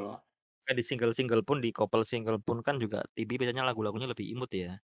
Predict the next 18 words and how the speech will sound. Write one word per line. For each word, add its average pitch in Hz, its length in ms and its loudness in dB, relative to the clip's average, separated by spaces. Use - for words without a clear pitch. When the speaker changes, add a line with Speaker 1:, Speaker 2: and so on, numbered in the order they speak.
Speaker 1:
Iya, 165 140 12
betul 123 260 2
sekali. 110 320 0
Eee, 131 160 -2
kalau 151 280 12
K - 20 -10
itu 180 140 8
sangar, 131 400 8
kalau 123 540 10
E 110 160 4
Speaker 2:
Emang 151 220 12
general. 175 400 8
Speaker 1:
mungkin 208 60 12
gimana 139 400 8
ya 120 140 12
kalau, 120 400 4
eee, 117 160 0
ngegambarin 120 600 2